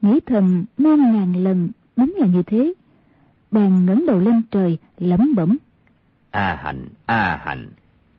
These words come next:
Speaker 2: nàng nặng tình với ta như thế, mượn miệng gã thiếu niên này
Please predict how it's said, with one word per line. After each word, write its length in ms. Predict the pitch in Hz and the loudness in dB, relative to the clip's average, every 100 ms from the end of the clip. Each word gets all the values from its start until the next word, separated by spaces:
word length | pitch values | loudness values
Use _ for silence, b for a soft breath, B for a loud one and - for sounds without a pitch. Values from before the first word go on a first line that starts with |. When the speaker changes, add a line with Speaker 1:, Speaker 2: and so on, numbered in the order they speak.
| _ | _
Speaker 2:
nàng 240 | 98 78 | -6 -4
nặng 240 | 78 107 90 | -2 -2 -2
tình 220 | 85 73 67 | -4 -6 -6
với 100 | 92 | -6
ta 140 | 139 80 | -4 -6
như 200 | 80 80 | -6 -4
thế, 300 | 135 151 - b b b b _ _ _ | -2 0 -2 b b b b _ _ _
mượn 400 | 82 98 120 104 | -2 0 2 0
miệng 260 | 98 113 101 | 0 0 -2
gã 120 | 113 | -4
thiếu 180 | 160 131 | -2 0
niên 240 | 101 80 | 0 -2
này 240 | 76 71 | -8 -10